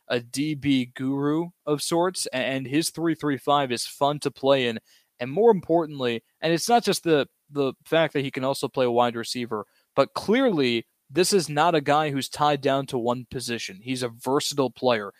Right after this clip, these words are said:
He's an athlete on the recruiting charts. So that's the type of player that you want if you're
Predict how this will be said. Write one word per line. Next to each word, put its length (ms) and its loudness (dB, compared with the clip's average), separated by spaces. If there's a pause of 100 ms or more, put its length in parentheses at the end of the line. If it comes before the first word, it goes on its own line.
(160)
He's 260 -2
an 120 -8 (140)
athlete 580 0 (360)
on 140 4
the 80 -2
recruiting 500 0
charts. 460 0 (180)
So 380 6
that's 380 2
the 120 -4
type 260 4
of 100 -2
player 260 2
that 180 -2
you 160 -6
want 440 4 (320)
if 200 -2
you're 260 2